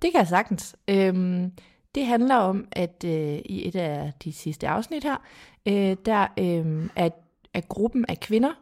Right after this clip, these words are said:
i, øh, Real Housewives of Beverly Hills, de er taget til, øh, Las Vegas, hvor de skal til en Magic Mike, et Magic Mike show.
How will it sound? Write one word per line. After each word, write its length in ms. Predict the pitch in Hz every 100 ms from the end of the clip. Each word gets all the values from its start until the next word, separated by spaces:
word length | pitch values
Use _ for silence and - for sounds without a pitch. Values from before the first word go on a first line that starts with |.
| _
i, 260 | 202 185 180
øh, 180 | 160 165
Real 120 | 170
Housewives 540 | 170 226 - 208 196 - _
of 140 | - -
Beverly 260 | 147 151
Hills, 260 | 180 311 -
de 160 | 233 -
er 80 |
taget 340 | 170 - 170 165
til, 340 | - 170 165 -
øh, 280 | 165 156 151 -
Las 220 | 180 -
Vegas, 440 | 233 311 302 - _ -
hvor 140 | 196
de 120 | 175
skal 200 | 165 -
til 180 | 165 - 170
en 200 | 165 147
Magic 340 | 143 - 208 -
Mike, 480 | 190 196 220 - - _ _ -
et 120 | 196
Magic 340 | 175 151 - -
Mike 380 | 233 220 285 -
show. 260 | - 160